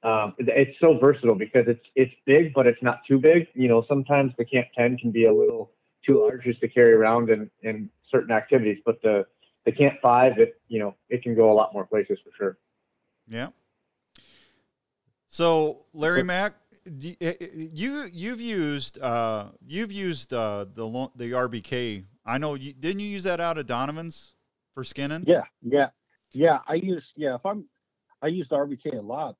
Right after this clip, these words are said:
Speaker 3: uh, you know, through this last spurt, especially for some caping, tedious work as we get down and, and 'cause, you know, I, I take pride in, in,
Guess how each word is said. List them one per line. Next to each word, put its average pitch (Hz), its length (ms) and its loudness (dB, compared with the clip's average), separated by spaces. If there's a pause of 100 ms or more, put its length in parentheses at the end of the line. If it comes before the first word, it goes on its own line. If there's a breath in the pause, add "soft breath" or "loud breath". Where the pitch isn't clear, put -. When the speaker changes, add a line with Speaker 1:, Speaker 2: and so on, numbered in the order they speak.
Speaker 3:
uh, 107 100 -12
you 117 140 -10
know, 120 240 -6
through 123 120 -4
this 113 220 -6
last 110 220 -4
spurt, 123 200 -6
especially 165 360 -6
for 95 240 -8
some - 260 -10
caping, 131 560 6
tedious 139 420 2
work 135 260 2 (420 soft breath)
as 120 200 4
we 131 120 4
get 120 240 2
down 127 280 4
and, 113 200 -4 (100)
and 120 260 -6
'cause, - 300 -10 (520 soft breath)
you 113 80 -2
know, 117 260 -2
I, 143 180 2 (100)
I 131 120 -4
take 135 260 -6
pride 131 360 -4
in, 117 260 -8 (180)
in, 113 340 -10